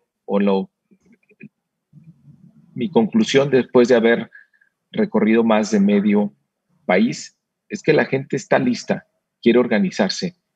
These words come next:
quiere participar. Es cuestión de que nuestro partido tome ya la iniciativa. Por eso yo no me canso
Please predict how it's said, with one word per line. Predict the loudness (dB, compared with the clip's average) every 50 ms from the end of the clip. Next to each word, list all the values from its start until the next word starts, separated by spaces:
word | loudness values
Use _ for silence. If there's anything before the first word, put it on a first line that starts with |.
| _ _ _ _ -4
quiere | 0 0 0 0 0
participar. | -2 -4 -6 -6 _ -8 -8 -6 -6 -8 -4 -2 -2 -2 -2 -6 -12 _ _ _ _ _ _ _ _ _ _
Es | -10 -10 -6 0
cuestión | 0 0 0 2 2 2 2 2
de | -2 -4
que | -2 0
nuestro | -2 0 0 -2 -4 -4 -4
partido | -4 -6 -4 -2 -2 -2 -2 -2
tome | -2 -2 -2 -2 -2 0
ya | 0 0 -2 -2 -6 _ _ _ _ _ _ _ _ _ _ _ -4
la | -2 -2
iniciativa. | 0 0 0 0 0 -2 -4 -4 -4 -6 -8 -8 _ _ _ _ _ _ _ -4
Por | 0 0
eso | 0 2 0 0
yo | 2 2 2 2 2 -2 -6 _ _ _
no | -4 -2 0 0
me | 0 -2
canso | 0 0 0 0 0 -2 -4 -6 -6